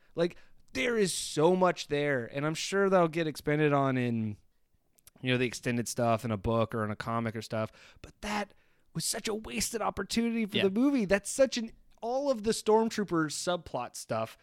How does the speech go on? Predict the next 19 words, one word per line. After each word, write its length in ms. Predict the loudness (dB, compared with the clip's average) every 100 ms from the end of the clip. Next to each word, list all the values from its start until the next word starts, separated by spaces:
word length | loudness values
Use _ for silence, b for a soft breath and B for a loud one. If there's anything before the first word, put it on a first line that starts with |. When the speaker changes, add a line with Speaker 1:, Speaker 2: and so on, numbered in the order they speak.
| b
Speaker 1:
that 120 | 0
happened 220 | 2 2
with 140 | 0 -2
Finn, 500 | 0 2 2 0 -2
with 160 | -6 4
them, 400 | 6 6 4 0 b b b b _ _ _ _ _ _ _ _
I 100 | -4
felt 240 | 0 0 0
like 120 | -2
that 160 | -4 -6
should 220 | -2 0
have 60 |
been 140 | 0 0
more 220 | 2 2
of 60 | 2
a 60 |
plot 280 | -2 -6 -8
point. 300 | -12 -14 -14 -20 -2
Speaker 2:
Well, 240 | 2 2